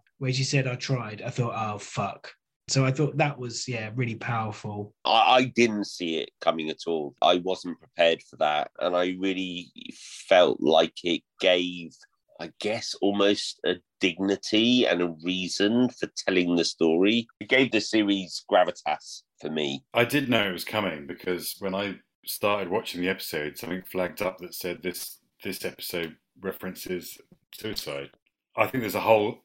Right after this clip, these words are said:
Speaker 3: other conversation we're not gonna have tonight <laughs> about trigger warnings and spoilers. Um, and obviously there's a value to, definitely a value to having trigger warnings in shows. But for me, it kind of really,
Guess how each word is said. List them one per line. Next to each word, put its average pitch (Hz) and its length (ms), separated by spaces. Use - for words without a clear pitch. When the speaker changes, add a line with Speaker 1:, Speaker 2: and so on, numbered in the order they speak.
Speaker 3:
other 120 180
conversation 110 720
we're 107 180
not 101 180
gonna 90 140
have 92 200
tonight 95 420
<laughs> - 40
about - 320
trigger - 280
warnings 104 420
and 90 120
spoilers. 107 680
Um, 92 500
and 95 100
obviously 95 340
there's 82 200
a 90 40
value 92 380
to, 80 360
definitely 85 300
a 82 60
value 85 280
to - 180
having 87 320
trigger 78 280
warnings 78 640
in 85 140
shows. 78 560
But 92 160
for 98 100
me, 95 260
it 80 200
kind 80 200
of - 80
really, 78 400